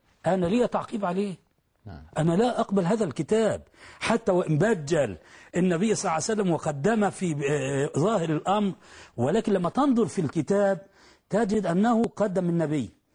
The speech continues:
Speaker 1: صلى الله عليه وسلم على سائر العظماء. وبعد ذلك ما الذي صنع؟ قدم إسحاق نيوتن، قدم ألبرت أينشتاين على الأنبياء والمرسلين.
Speaker 2: سبحان الله.
Speaker 1: ده، ده مرفوض.
Speaker 2: نعم.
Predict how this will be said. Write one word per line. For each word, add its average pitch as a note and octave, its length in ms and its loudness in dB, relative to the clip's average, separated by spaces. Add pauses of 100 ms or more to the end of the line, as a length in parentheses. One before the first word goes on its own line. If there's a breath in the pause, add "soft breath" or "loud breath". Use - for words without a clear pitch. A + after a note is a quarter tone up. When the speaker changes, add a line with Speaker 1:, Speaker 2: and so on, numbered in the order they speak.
(220 soft breath)
Speaker 1:
صلى F3+ 260 0
الله G#3 140 2
عليه G3 120 0
وسلم G#3+ 340 -2
على D3+ 160 0
سائر G3 360 0
العظماء. C3 580 0 (420)
وبعد E3+ 340 -2
ذلك G3+ 320 0
ما F#3 100 0
الذي F3 380 0
صنع؟ C#3+ 540 -2 (560 soft breath)
قدم F3+ 460 0
إسحاق - 360 -4
نيوتن، B2 420 -2 (920 soft breath)
قدم G3+ 560 2
ألبرت E3 520 0
أينشتاين A3 760 0
على E3+ 220 -2
الأنبياء E3 500 0
والمرسلين. G2+ 680 -4
Speaker 2:
سبحان A2 380 -10
الله. E2+ 120 -14
Speaker 1:
ده، C3 120 -4
ده D#3+ 80 2
مرفوض. F3+ 440 -2 (160)
Speaker 2:
نعم. E2 140 -14